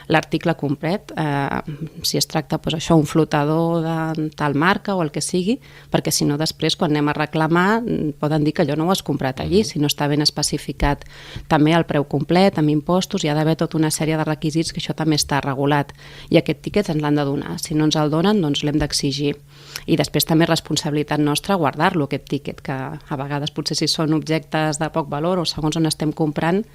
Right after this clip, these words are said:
Speaker 1: el llancem i després no tenim l'acreditació de què hem comprat. Per tant, eh, l'hem d'exigir, si no ens el donen, perquè pensem que tenen l'obligació de donar-nos-el, i nosaltres l'hem de guardar. Què passa si el producte aquest es disconforma per qualsevol motiu?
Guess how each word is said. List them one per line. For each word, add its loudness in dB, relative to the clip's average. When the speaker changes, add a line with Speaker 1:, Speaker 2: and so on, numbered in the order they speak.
Speaker 1:
el 4
llancem 4
i 4
després -2
no 2
tenim 4
l'acreditació 0
de 0
què -6
hem 0
comprat. 0
Per 0
tant, 4
eh, 4
l'hem 6
d'exigir, 4
si -4
no 0
ens -2
el 0
donen, 8
perquè -12
pensem 2
que 2
tenen 6
l'obligació 2
de 2
donar-nos-el, 6
i 8
nosaltres 4
l'hem 2
de 0
guardar. -2
Què 0
passa 4
si 2
el 4
producte 0
aquest -2
es -2
disconforma 0
per -2
qualsevol 0
motiu? 0